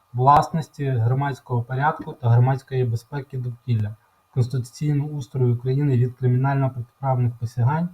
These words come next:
е, забезпечення миру і безпеки людства, а також запобігання крималь-, кримінальним правопорушенням. Е, для здійснення цього завдання Кримінальний кодекс України визнає,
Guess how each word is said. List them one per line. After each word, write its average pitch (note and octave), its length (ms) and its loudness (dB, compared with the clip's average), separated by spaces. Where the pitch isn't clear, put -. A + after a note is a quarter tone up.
е, B2 320 0
забезпечення B2+ 760 0
миру C#3+ 320 0
і C3 40 2
безпеки C3 520 -2
людства, A#2 500 0
а - 20 -12
також D#3+ 360 -2
запобігання C3 760 0
крималь-, B2+ 420 0
кримінальним C3+ 580 0
правопорушенням. A#2+ 920 -2
Е, B2 240 0
для B2+ 260 2
здійснення C#3 680 0
цього C3+ 380 0
завдання C#3 540 2
Кримінальний C3 600 0
кодекс B2+ 460 -6
України D#3 540 -2
визнає, C3 800 0